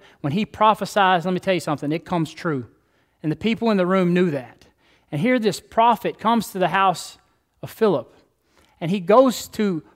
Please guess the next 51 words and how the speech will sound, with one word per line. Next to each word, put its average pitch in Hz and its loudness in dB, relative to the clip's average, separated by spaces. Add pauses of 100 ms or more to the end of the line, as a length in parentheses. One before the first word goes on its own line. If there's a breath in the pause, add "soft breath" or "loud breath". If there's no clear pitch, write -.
Paul 220 8
and 156 0
he 185 -2
removes 180 2
his 185 0
belt 202 2
and 175 0
he 175 -2 (200 loud breath)
ties 226 0
up 220 2
his 190 0
hands 220 2
and 196 0
he 214 2
ties 226 2
his 202 -6
feet 247 -2
together. 196 4
And 190 4
I'm 202 2
reading 220 2
the 185 0
text 214 0
like, 160 0
"That 175 0
was 202 0
probably 156 -2
difficult, 165 -4
you 175 -4
know." 185 -2
<laughs> - -20 (480 loud breath)
But - 0 (220 loud breath)
he 208 -4
ties 285 4
himself 262 4
up 240 6
and 196 0
he 202 0
says, 214 4 (1300)
"This 226 2
is 220 -6
what's 208 2
gonna 185 0
happen 185 -2
to 175 -6
the 165 -4
man 165 0
that 143 -2
owns 156 -2
this 160 -4
belt 139 -10